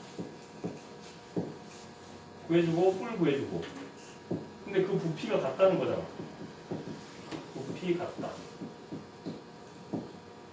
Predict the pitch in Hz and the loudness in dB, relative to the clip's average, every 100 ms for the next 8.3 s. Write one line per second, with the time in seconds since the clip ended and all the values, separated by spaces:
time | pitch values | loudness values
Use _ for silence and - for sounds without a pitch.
0 | - - - 131 117 117 - - 95 - | -14 -12 -4 -2 2 2 0 -4 -8 -8
1 | - - - - - - 139 185 190 151 | -10 -10 -12 -12 -12 -2 4 8 8 8
2 | 135 151 139 117 147 170 - - - 123 | 6 6 4 4 0 -2 -6 -10 -2 2
3 | 135 123 - - 160 - - - - - | 4 2 2 2 2 -2 -10 -8 -6 -4
4 | 123 139 139 135 180 120 110 147 - - | -4 2 2 2 2 2 2 0 -2 -8
5 | - - - - - - - - - - | -14 -14 -2 -2 -2 -10 -14 -14 -16 -14
6 | - - - - - - - - - - | -14 -14 -14 -14 -14 -14 -14 -14 -14 -14
7 | - - - - - - 208 185 175 139 | -14 -14 -14 -6 -6 0 4 6 8 6
8 | 113 135 143 | 4 2 0